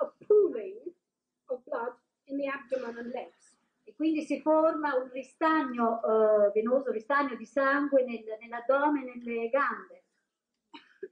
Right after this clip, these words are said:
Speaker 1: Now, whenever we hold our breath and push, a closed pressure system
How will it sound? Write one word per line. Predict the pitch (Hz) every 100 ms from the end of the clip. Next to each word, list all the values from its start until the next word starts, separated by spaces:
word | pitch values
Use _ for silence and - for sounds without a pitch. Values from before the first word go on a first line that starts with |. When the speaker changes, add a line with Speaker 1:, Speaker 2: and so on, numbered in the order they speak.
| - - 330 - _ _ _ _ _ _
Speaker 1:
Now, | 349 392
whenever | 415 440 523 494 453 269
we | 311 311 320 - _ _ _ 403
hold | 427 415 415 359
our | 339 320
breath | 285 302 - - _ _ _ _ _ _ _ -
and | 262 - -
push, | 622 - - - _ _ _ _ _ _ _ -
a | 269 - -
closed | 381 392 440 440 - _ _
pressure | 392 359 294 233
system | - - - 208 202 233